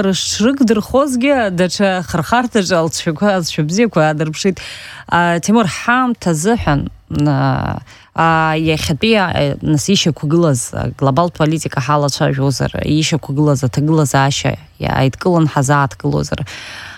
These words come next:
А, ҽазыҟаҵара, арра аган, арра, а, аус аганахь ала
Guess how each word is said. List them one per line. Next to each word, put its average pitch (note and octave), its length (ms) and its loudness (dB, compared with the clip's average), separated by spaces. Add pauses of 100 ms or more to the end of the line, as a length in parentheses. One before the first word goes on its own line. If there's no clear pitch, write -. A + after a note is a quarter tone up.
(640)
А, G3 540 4
ҽазыҟаҵара, F3 1300 2 (380)
арра E3+ 380 2
аган, E3+ 440 4
арра, D#3 540 4 (220)
а, C3 380 0
аус D3+ 300 0
аганахь D3+ 600 2
ала D3 320 4